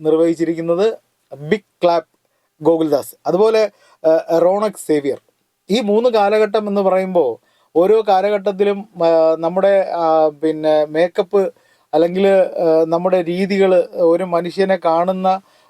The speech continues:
ആ, കാലഘട്ടങ്ങൾക്കനുസരിച്ച് അവൻ്റെ രൂപവും ഭാവവും മാറുന്ന, ആ, ഒരു തലമുണ്ടല്ലോ. ഈ തലത്തിനെ കൃത്യമായിട്ട് റോണക് സേവ്യർ നല്ല രീതിയിൽ, ആ, മാറ്റിമറിച്ചിട്ടുണ്ട്. പിന്നെ, ആ, ഈ സൂപ്പർ സ്റ്റാർ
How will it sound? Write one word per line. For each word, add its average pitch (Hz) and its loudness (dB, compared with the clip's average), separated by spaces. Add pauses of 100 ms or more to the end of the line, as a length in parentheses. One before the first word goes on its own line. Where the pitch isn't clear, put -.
ആ, 156 2 (720)
കാലഘട്ടങ്ങൾക്കനുസരിച്ച് 185 -2
അവൻ്റെ 180 -2 (100)
രൂപവും 196 0 (100)
ഭാവവും 180 0
മാറുന്ന, 185 0 (460)
ആ, 165 2 (220)
ഒരു 175 2 (180)
തലമുണ്ടല്ലോ. 160 0 (160)
ഈ - 2 (260)
തലത്തിനെ 196 0 (140)
കൃത്യമായിട്ട് 202 -2 (540)
റോണക് 180 0
സേവ്യർ 175 2 (280)
നല്ല 185 0 (160)
രീതിയിൽ, 190 -4 (460)
ആ, 151 0 (240)
മാറ്റിമറിച്ചിട്ടുണ്ട്. 170 0 (480)
പിന്നെ, 170 2 (280)
ആ, - 0 (260)
ഈ - 2 (320)
സൂപ്പർ 233 0
സ്റ്റാർ 240 0